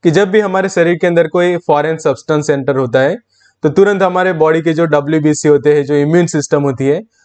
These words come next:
वो उसके सामने रिएक्शन करती है और जिसके कारण एक जो कंडीशन प्रोड्यूस होती है उसको हम एलर्जिक रिएक्शन कहते हैं। तो यहाँ पे आप डायग्रामेटिकली समझोगे तो ईजीली आपको समझ में आ जाएगा। तो सबसे पहले आप देखो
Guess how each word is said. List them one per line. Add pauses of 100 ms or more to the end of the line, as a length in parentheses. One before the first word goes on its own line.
(160)
वो
उसके
सामने
रिएक्शन
करती
है
और
जिसके
कारण
एक
जो
कंडीशन
प्रोड्यूस
होती
है (440)
उसको
हम
एलर्जिक
रिएक्शन
कहते
हैं।
तो
यहाँ
पे
आप
डायग्रामेटिकली
समझोगे (420)
तो
ईजीली
आपको
समझ
में
आ
जाएगा।
तो
सबसे
पहले
आप
देखो